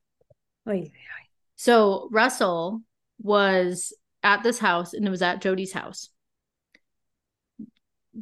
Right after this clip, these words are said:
Speaker 2: The timeline that I've been able to put together is that Ruby was with two of the other kids in Springville. And then according to reports, she, like, asked a family friend, like, "Hey, I have to rush to Saint George right now for a Saint,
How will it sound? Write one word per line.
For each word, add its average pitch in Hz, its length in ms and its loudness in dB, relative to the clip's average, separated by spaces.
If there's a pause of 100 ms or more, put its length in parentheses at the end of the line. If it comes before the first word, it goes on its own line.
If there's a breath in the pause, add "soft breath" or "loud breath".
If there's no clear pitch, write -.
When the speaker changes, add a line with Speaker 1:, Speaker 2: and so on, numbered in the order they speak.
(140)
Speaker 2:
The 226 220 2
timeline 339 560 2
that 247 120 2
I've 196 180 2
been 226 100 2
able 233 220 2
to 226 80 -8
put 220 160 -8
together 214 440 0
is - 260 -6
that 170 380 -2
Ruby 233 540 2
was 220 240 0
with 190 340 -2
two 233 260 0
of 247 100 0
the 262 140 0
other 254 180 0
kids 208 280 -4
in 190 120 -6
Springville. - 680 -8 (1160)
And 208 180 0
then 208 120 4
according 226 380 2
to 240 100 -4
reports, 214 560 -2 (240)
she, 233 220 2
like, 202 220 2
asked 208 260 -2
a 262 40 -2
family 226 300 0
friend, 196 260 -2
like, 180 140 -6
"Hey, 202 180 -2
I 185 140 0
have 196 200 -2
to 233 120 2
rush 185 400 -2
to 220 80 -4
Saint 196 220 -4
George 175 220 -2
right 175 140 -2
now 175 120 -4
for 175 140 -4
a 170 60 -4
Saint, 175 240 -8